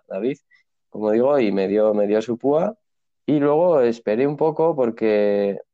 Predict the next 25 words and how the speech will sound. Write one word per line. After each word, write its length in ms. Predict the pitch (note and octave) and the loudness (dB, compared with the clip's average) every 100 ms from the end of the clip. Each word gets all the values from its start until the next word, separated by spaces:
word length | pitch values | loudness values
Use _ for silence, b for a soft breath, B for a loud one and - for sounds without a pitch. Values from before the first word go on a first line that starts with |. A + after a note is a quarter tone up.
| _ | _
le 140 | - A2 | -4 -2
empecé 360 | G#2 G#2+ - | 0 -2 0
a 60 | C3 | 0
hablar 420 | C3+ D3+ E3 E3 | 2 2 2 2
y, 360 | C3+ A2+ G#2+ - | 0 -2 -4 -8
y 140 | F2+ A2 | -10 -6
me 160 | A2 | -4
dijo, 460 | A2 - A2 G#2+ G#2+ | -4 -2 -2 0 -2
"Si 180 | A#2 A#2 | -8 -4
quieres, 260 | D3 C#3 | -2 0
acércate 520 | A#2+ B2+ B2 C3 B2+ | 0 0 -2 -2 0
al 100 | B2+ | 0
merch, 380 | B2+ D3+ E3 - | 0 0 -2 -6
que, 400 | - G#2+ G#2 G2+ - _ _ _ _ _ _ _ - | -4 -2 -2 -4 -10 _ _ _ _ _ _ _ -8
acércate 460 | G#2+ B2+ C#3+ C#3 | -4 -2 0 0
al 120 | C3+ | 0
merch 400 | C#3 D#3 E3 D3+ | 2 2 0 -2
y 120 | B2+ A#2+ | -8 -2
tal, 340 | C#3+ D#3 D3 | 0 2 0
que, 280 | B2+ G#2+ G#2+ | -2 -4 -2
que 120 | G#2 | -2
vamos 280 | A2 B2 A#2+ | 0 0 0
ahora 220 | A#2 A2 | 0 2
para 160 | G#2+ G#2+ | 2 2
allá". 360 | A2+ C3+ D3+ | 2 0 -2